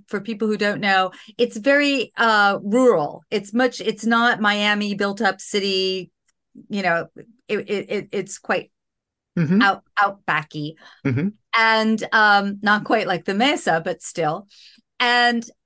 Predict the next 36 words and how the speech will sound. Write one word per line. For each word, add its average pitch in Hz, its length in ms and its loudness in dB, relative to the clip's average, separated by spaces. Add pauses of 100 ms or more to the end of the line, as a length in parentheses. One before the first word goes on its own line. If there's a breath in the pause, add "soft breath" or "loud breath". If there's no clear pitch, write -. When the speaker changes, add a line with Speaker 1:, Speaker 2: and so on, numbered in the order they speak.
(220)
Speaker 1:
there 233 220 4
I 269 80 4
was, 220 240 2
this 202 180 -6
city 226 220 -2
kid 170 400 -2
in 220 180 0
a 220 80 0
camper, 170 680 0
you 202 120 -6
know, 170 320 -2
watching 185 420 -2
the 233 100 -2
Ten 247 240 0
Commandments 170 720 -2
in 180 100 -4
a 214 80 -4
nudist 214 380 -4
camp, 160 300 -4
as 170 240 -4
you 262 100 -2
do. 165 260 -2 (580 soft breath)
And 233 240 2
suddenly 262 360 2
there 240 120 4
was 226 140 2
a 226 80 2
news 240 300 2
bulletin 165 720 -2
interrupting, 202 720 2
saying, 175 580 2 (240 loud breath)
"There 466 180 4
have 554 60 -10
been 214 200 4
reports 196 640 2
of 208 180 0